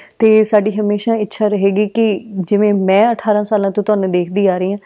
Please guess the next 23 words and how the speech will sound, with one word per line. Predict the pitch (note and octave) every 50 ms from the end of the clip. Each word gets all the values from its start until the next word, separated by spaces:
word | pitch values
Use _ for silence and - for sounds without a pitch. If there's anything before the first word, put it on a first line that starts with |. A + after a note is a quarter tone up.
| - - - - - -
ਅਤੇ | G#3 - A3 A3 G#3+
ਸਾਡੀ | G#3+ - G#3+ G3 F3+ G#3 G3+
ਜਿਹੜੀ | G3+ G3+ G3+ G3+
ਨੈਕਸਟ | G3 G#3 A3+ A3+ - - -
ਜਨਰੇਸ਼ਨ | G#3 G3 F#3+ F3+ F#3 F3+ - G#3 G3+ F#3+
ਆ | F3 E3+
ਰਹੀ | E3 F3
ਹੈ, | F#3
ਉਹ | F3+ - G#3+ A3+
ਵੀ | B3+ B3
ਤੁਹਾਨੂੰ | A#3 A#3+ A3 G3 F#3 F3+ E3+ F#3+
ਹਮੇਸ਼ਾ | F3+ F3 F3 F3 - G3 F#3 F3+ F#3+ G3+ - G3+
ਸਿਨੇਮੇ | - - - G#3 F#3+ F#3 F#3 F3+
ਦੇ | F3+ F3 F#3
ਰਾਹੀਂ | F3 F3 E3+ D3+ F3 F#3 F#3 F3+
ਜਾਂ | G3+ F#3 F3
ਫਿਰ | - G3+
ਕਿਸੇ | - - A#3+ - C4
ਨਾ | A#3 A3
ਕਿਸੇ | G3 G3+ F#3+ - G3
ਮਾਧਿਅਮ | F#3 E3+ E3+ E3 F3 F3+ F3+
ਦੇ | F#3 F#3 F3+
ਰਾਹੀਂ | F3+ F3 E3+ F3+ F#3